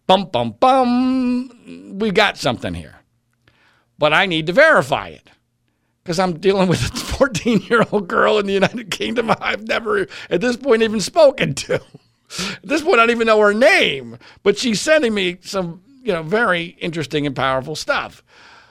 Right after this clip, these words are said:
So I, I'm terrible. I'm, I don't under, fa-, Facebook to me is very confusing, and I, you know, I'm not a technical wizard, but I know enough to be dangerous.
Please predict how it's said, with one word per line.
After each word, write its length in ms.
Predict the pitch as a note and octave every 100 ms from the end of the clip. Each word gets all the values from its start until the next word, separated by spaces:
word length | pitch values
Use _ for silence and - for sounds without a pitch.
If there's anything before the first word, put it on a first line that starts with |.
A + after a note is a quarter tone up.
| -
So 500 | - A#3 A#3 A3+ - _ _ - _ _ _ _ _ -
I, 340 | F#3+ B3+ D4+ - _
I'm 340 | - F3 G3 B3
terrible. 500 | - D3+ D3+ G#2+ F#2+
I'm, 120 | G#2 -
I 120 | B3+
don't 160 | C#4 D#3
under, 180 | D3 - F3+
fa-, 280 | - G3+ B3
Facebook 480 | A#3+ F4 - E3+ C#3
to 80 | C#3+
me 160 | C#3+ B2+
is 100 | G#2+
very 280 | D3 D3
confusing, 720 | A#2+ A#2 A2+ A2 F2 D#2 C#2 _
and 160 | D3 A#2+
I, 160 | B2+ C3+
you 80 |
know, 60 | C3+
I'm 120 | C#3+
not 160 | D#3 C3+
a 60 |
technical 500 | A2+ C#3 A#2+ B2+ A2
wizard, 340 | A#2+ B2+ G#2 A2+
but 120 | D#3+
I 180 | C#3+ D#3+ C#3+
know 300 | D3 D3+ C#3+
enough 220 | C3 A2
to 80 | A2+
be 120 | A2+
dangerous. 600 | B2 B2+ G#2 F#2 -